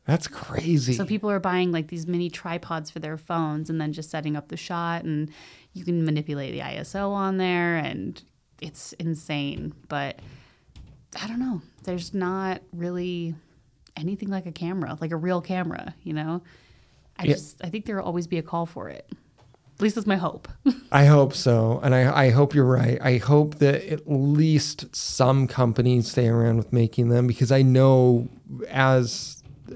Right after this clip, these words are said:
Speaker 1: I was, uh, reading an article the other day, more and more camera manufacturers are either stopping all production of their cameras, and there's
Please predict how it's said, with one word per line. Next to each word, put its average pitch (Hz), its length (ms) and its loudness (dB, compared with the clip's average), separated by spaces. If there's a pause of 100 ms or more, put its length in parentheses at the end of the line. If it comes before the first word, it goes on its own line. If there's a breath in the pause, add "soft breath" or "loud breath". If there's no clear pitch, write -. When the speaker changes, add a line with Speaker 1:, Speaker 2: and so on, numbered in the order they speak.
(120)
Speaker 1:
I 135 120 -2
was, 123 220 -2
uh, 127 280 4
reading 127 260 2
an 123 160 4
article 123 360 2
the 120 120 4
other 120 160 4
day, 120 300 2
more 123 320 6
and 120 100 6
more 120 220 4
camera 120 400 2
manufacturers 117 880 2
are 120 160 6
either 117 340 4 (600 loud breath)
stopping 131 520 2
all 127 140 6
production 123 480 2
of 120 60 4
their 120 140 4
cameras, 123 800 2 (640)
and 120 500 0 (260)
there's 113 180 -2